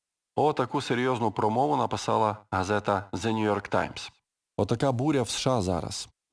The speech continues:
І поки що ніхто не знає, якими Штати вийдуть із цієї бурі. З'явилася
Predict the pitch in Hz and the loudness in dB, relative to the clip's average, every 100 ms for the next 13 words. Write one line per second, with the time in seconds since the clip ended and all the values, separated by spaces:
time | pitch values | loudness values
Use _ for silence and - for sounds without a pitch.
0 | - - 131 156 147 - 165 151 - 165 | -4 -2 0 0 -2 -2 0 0 0 0
1 | 151 107 135 160 135 113 107 - 127 107 | 0 0 0 2 2 0 -2 0 0 0
2 | - - 123 117 123 98 110 117 107 104 | -4 -2 -2 2 0 0 0 0 -2 -4
3 | 120 - - 104 107 104 95 101 85 - | -6 -4 -2 0 0 0 0 0 -2 -6
4 | _ _ 101 107 117 175 151 - 139 139 | _ _ -2 0 2 0 0 2 2 2